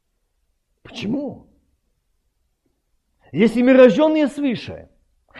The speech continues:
почему мы сегодня не представляем небесную страну мира, благополучия, терпения, спокойствия, радости, любви и так дальше? Почему у нас сегодня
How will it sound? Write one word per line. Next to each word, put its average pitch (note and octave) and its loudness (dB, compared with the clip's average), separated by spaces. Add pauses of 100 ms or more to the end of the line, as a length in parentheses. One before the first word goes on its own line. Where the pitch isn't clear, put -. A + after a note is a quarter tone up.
(120)
почему C#4 2
мы D4+ 4
сегодня C#4+ 0
не C#4 2
представляем B3+ 2
небесную D4 -4
страну C4 -8 (120)
мира, E3 -2
благополучия, F#3 0 (380)
терпения, G#3 0
спокойствия, G3 -2 (640)
радости, D3 -2 (480)
любви C3 -12
и - -20
так F#3 -20
дальше? - -20 (140)
Почему A3 -18
у C#3+ -16
нас E3+ -16
сегодня B2+ -16